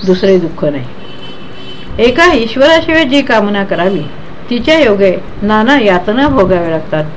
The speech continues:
अखेर ते प्राणी पतन पावतात. जेव्हा शरीराचा अंत होतो, तेव्हा सामर्थ्यही निघून जाते. अशा रीतीने कामनेच्या योगाने शेवटी भगवंत अंतरतो. म्हणून जो अत्यंत निष्काम आहे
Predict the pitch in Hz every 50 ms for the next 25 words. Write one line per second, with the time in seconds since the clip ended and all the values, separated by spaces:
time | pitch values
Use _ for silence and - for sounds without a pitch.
0 | - - - - - - - - - - 185 196 - 285 311 311 - 262 220 -
1 | 208 190 190 208 196 165 170 156 - - - - 190 190 196 202 208 190 180 143
2 | 139 127 - - - - - - - - - - - - - - - - - -
3 | - - - - 196 190 190 196 214 233 247 269 254 247 247 - - 196 202 233
4 | 269 311 330 320 - 269 226 214 196 196 190 196 - - 165 160 - - - -
5 | - - - - 214 247 254 226 208 - - 190 175 185 202 208 202 196 208 175
6 | 180 180 175 175 185 220 247 269 247 214 196 185 170 156 151 - - - - -
7 | - - - 208 220 220 302 294 247 208 185 190 185 180 180 175 165 160 - -
8 | - - - - 196 190 208 226 262 269 247 233 - 220 202 196 185 185 180 170
9 | 190 202 220 208 185 170 165 165 - - - - 185 175 175 - 196 190 180 196
10 | 165 160 165 175 180 180 175 170 165 165 - 220 202 151 147 - 123 127 - -
11 | - - - - - - - - - - - - - - 226 254 302 330 269 202
12 | 180 - - - - - 214 247 269 247 208 - - 269 254 294 311 320 330 302
13 | 254 214 208 196 - - 226 220 247 233 208 185 165 139